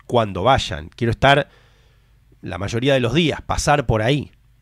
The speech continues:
recibirlos, recibirlas,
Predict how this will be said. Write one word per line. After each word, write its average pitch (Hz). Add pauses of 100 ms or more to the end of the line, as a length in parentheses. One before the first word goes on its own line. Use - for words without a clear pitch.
(1500)
recibirlos, 107
recibirlas, 95